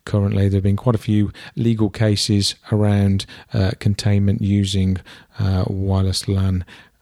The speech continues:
uh, solutions, and it's probably best to consult your legal department before using those, as you could end up in, uh, quite a bit of trouble, uh, as you could be perceived to be attacking somebody else's, uh, legitimate wireless,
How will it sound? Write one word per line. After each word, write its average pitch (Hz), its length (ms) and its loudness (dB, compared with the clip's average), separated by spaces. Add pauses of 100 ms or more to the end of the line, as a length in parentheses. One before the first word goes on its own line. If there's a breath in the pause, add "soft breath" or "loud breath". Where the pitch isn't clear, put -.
uh, 104 260 -2
solutions, 120 880 0
and 98 280 2
it's 95 160 0
probably 101 300 0
best - 340 -4
to - 60 -14
consult 110 360 0
your 101 160 2
legal 101 280 0
department 98 500 -2
before 98 280 -2
using 98 500 2
those, 92 260 0
as 92 160 -2
you 92 100 -2
could - 240 -4
end 92 200 -2
up - 180 -10
in, 95 160 -2
uh, 95 100 -2 (360 loud breath)
quite 143 160 2
a 123 40 0
bit 117 120 2
of 107 60 -8
trouble, 101 440 0 (260 loud breath)
uh, 95 320 2
as 101 280 0
you 104 60 0
could - 140 -4
be 101 200 0
perceived - 440 -2
to - 60 -6
be 101 100 2
attacking 98 520 -2
somebody 98 320 0
else's, 98 400 0
uh, 95 460 0 (100)
legitimate 107 500 0
wireless, 98 560 0